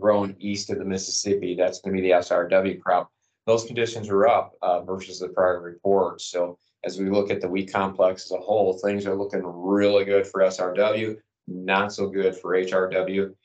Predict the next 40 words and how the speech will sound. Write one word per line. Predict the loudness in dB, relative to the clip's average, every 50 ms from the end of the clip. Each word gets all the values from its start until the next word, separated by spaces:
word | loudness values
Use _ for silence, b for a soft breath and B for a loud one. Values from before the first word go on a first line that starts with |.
| _ _ _ _ -6
And | -2
then | 0 0 0 0 -2 -2
when | -4 -6
we | -6 -8 -6
highlight | -2 0 2 2 4 2 2 2 0
up | -2 -4 -4 -4
in | -4 -4
North | -4 -6 -6
Dakota, | -10 _ _ 4 4 6 6 4
and | 2 0
we | -2
talk | -2 -2 -2 -2 0
about | 0 0 0 2 2
hard | 0 -2 0 0
red | 0 0 0 -2
spring, | -6 -14 _ _ 2 4 4 4 2 -2 -8 -16 _ _ _ _ _ _ -4
um, | -2 0 2 0 0 -2 -6 -10
a | -6
little | -4 -4 -2 -2
bit | -2 -4 -2
too | -2 0 2
early | 4 4 4 4 2
on | 2 0 2
that, | 2 0 0 0
but | 0 -2 -2
on | -2
the | -4 -6
planting | -4 -4 -2 -2 -2 -4 -2
progress | 2 2 2 2 2 0 -4 -6 -6 -8
report, | -12 -12 -6 _ 2 4 4 4 2 -2 -8 _ _ _ _ _ _ _
we're | 0 2 2 4
at | 2 0
twenty-four | -4 -4 -4 -4 -2 0 0 0 0
percent | -2 -8 -8 -6 -4 -4 -4 -4 -6 -10 -18 _ _
for | -8 -8 -8 -6
planted | -4 -2 0 0 0 -2 -2 -4 -2
for | 0 0 0
H | 0 0 0 0
R | 2 2 4 2 4
S | 4 4 2 0 -2 -6 -12